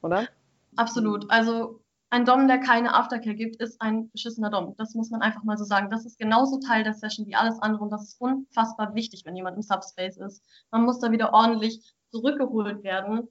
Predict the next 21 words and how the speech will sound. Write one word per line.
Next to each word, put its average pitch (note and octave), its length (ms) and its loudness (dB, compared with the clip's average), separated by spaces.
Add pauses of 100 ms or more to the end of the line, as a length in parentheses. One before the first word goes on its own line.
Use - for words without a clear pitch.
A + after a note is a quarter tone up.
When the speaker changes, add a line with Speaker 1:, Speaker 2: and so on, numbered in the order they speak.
(140)
Speaker 2:
damit A3 320 0
es - 100 -10
eine A3 200 2
gute, A#3 180 -4
erfolgreiche G#3 520 -6
Session A3 340 -6
ist B3 160 -8
und A3+ 140 -2
damit G#3+ 340 0
auch G#3+ 280 -4
das - 140 -20
Vertrauen B3+ 420 -2
bestehen F#3+ 360 -16
bleibt. - 280 -14
Und A3 80 -2
man G#3+ 140 0
kommt A3+ 220 -4
sich - 120 -16
ja A3+ 100 -6
so A#3 380 -10
auch A3 320 -4